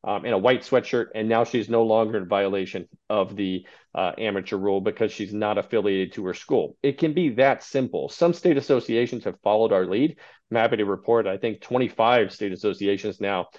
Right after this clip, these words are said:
have revised their amateur rule after we revised ours. Um, and some state associations have taken it to the extent, New Jersey being the most, uh, closely, um, located state, that they actually s-,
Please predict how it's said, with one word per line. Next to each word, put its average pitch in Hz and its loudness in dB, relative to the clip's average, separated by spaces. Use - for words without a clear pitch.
have 104 0
revised 101 0
their 95 -2
amateur 101 -4
rule 95 -2
after 110 -2
we 107 -2
revised 101 0
ours. 127 2
Um, 104 -2
and 104 -2
some 180 2
state 147 0
associations 113 -2
have 98 -2
taken 113 2
it 101 -2
to 107 -4
the 98 0
extent, 104 -2
New 107 -2
Jersey 113 0
being 107 -2
the 98 -2
most, 98 -4
uh, 95 2
closely, 110 0
um, 90 -2
located 127 2
state, - 0
that 101 -2
they 147 8
actually 120 2
s-, - -12